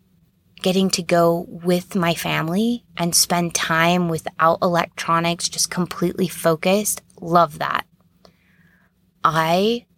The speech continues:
love the quiet. I like being able to hear the crickets chirping.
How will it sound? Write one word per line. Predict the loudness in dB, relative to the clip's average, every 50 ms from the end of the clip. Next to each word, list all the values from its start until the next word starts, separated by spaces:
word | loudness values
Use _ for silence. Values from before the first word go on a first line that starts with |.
| _ _ _ _ _ _ _ _ -10
love | -8 -4 -2 0 2 2 2 0 -2 -6 -8 -10 -18 -20 -20 -20 _ _ _ _ _ _ _ _ _ _
the | -4 -2 -2
quiet. | -2 -4 -6 -6 -6 -6 -6 -8 -10 -10 -8 -8 -8 -8 -10 -12 _ _ _ _ _ _ _ _ _ _ _ _ _ _ _ _ _ _ _ _ _ _ _ _ _ _ _ _ _ _ _ _ _ _ _ _ _ _ _
I | -2 0 2
like | 2 4 2 2 2 0 -4
being | -4 -2 -2 0
able | -2 -2 -2 -4
to | -4 -6
hear | -6 -6 -6 -4 -4 -4
the | -4 -4
crickets | -6 -8 -10 -6 -4 -4 -2 0 -2 -2 -2 -2 -4 -4
chirping. | -2 -2 -2 -2 -2 0 0 2 2 2 0 -2 -4 -6 -10